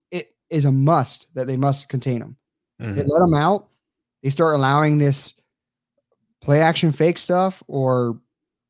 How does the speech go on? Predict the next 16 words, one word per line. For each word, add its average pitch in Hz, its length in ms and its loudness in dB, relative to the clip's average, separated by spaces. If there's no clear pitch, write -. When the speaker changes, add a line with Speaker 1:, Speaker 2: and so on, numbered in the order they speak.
Speaker 1:
just 151 240 -2
the 139 60 -8
fact 156 340 0
that 135 60 -2
he 151 120 -2
just 123 140 -4
rolls 147 260 0
out. 147 360 -4
It's 143 100 -8
gonna 147 180 2
be 151 80 2
bad. 165 280 -2
It's - 80 -18
gonna 127 180 -6
get 135 140 0
ugly. 170 360 -4